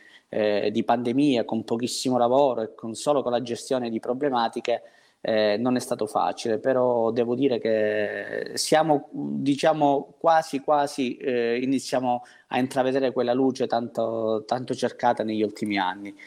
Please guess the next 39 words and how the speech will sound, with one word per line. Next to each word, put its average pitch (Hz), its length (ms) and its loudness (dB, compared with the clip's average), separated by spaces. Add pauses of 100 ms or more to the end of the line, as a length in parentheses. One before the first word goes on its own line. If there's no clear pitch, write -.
(380)
Questo 185 280 4
sarà 151 160 4
un 143 80 2
banco 147 260 2
di 127 100 0
prova 127 220 2
importante. 110 760 -2
Io 131 80 2
ritengo 123 320 0
che 120 80 2
il 120 40 0
duemilaventidue 123 760 2
sia, 110 440 -2 (400)
ehm, 104 880 0
l'ago 135 260 4
della 123 200 6
bilancia, 104 760 0
mm, 107 260 -6
per 117 260 -4
poi 127 300 2
sperare, 120 640 4
insomma, 107 380 -8
in 110 60 -18
una 113 320 -4
completa 123 440 -4
ripartenza 117 720 -2
nel, 107 440 -4
nel 110 140 -4
duemilaventitré, 107 800 -8
sia 120 180 -2
per 113 140 -4
la 113 80 0
formula 113 360 -6
incoming 113 600 -4
che 104 120 -4
per, 107 200 -2
eh, 98 400 -6
per 107 120 -2
l'outgoing. 95 580 -4